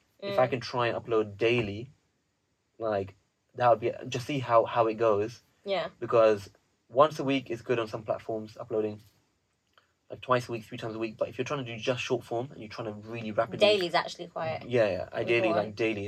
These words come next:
Speaker 2: And I've
Speaker 1: yeah.
Speaker 2: seen that recently, actually. I've seen a lot of people who are posting reels daily.
Speaker 1: Yeah.
Speaker 2: Obviously, they've made, like, through batches.
Speaker 1: Yeah.
Speaker 2: And the reach has definitely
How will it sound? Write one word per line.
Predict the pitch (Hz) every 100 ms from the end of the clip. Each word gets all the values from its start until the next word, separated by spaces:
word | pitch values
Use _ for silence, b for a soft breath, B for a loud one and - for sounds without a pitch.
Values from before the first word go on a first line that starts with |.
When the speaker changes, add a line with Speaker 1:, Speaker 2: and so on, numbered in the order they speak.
| 104
Speaker 2:
And | 120
I've | -
Speaker 1:
yeah. |
Speaker 2:
seen | 359 381
that | 170
recently, | 175 175 160
actually. | 156 - 165
I've | 170 -
seen | 208
a | 190
lot | -
of | 170
people | 196 185
who | 180 175
are | 175 175 b b _
posting | 196 185 190 175
reels | 190 175 151 - _
daily. | 196 220 214 151 - 117
Speaker 1:
Yeah. | 117 107
Speaker 2:
Obviously, | 202 185 175 170
they've | 170 165
made, | 170 170 -
like, | 147 - -
through | 160
batches. | 165 175 - - - 170 -
Speaker 1:
Yeah. | 110 104 -
Speaker 2:
And | 180 180 180 170 -
the | 185
reach | 175 233 175 -
has | 165
definitely | 180 175 175 170 160 165 175